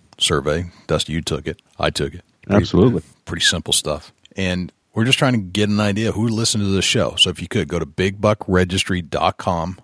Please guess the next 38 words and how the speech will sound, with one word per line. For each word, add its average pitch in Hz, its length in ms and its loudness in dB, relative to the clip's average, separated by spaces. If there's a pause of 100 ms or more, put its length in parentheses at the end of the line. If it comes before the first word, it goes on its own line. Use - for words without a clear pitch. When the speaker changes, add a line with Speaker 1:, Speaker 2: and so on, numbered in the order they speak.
(140)
Speaker 1:
forward 90 480 -2
slash 78 440 0
survey. - 680 0 (340)
And 95 140 -4
somebody 101 240 2
reminded 78 440 0
me 78 120 -4
the 78 120 -2
other 73 120 -4
day 80 240 0 (220)
that 82 360 2
we 80 280 -4
didn't 87 220 -2
have 80 160 0
it 73 80 -4
on 71 380 0
our 76 100 0
website, 73 460 2
so - 80 0
I'll 80 80 2
be 80 100 0
putting 85 320 -2
it 73 120 -2
up 71 180 0
on 71 140 0
our 71 100 -2
website 69 480 0
as 73 140 -2
well. 69 280 -2 (160)
So - 140 -6
you'll 67 80 -2
see 90 140 2
the 73 80 0
link. 71 220 -4
It'll 76 140 -2
just 65 180 0
say 69 120 -2
survey. 73 520 2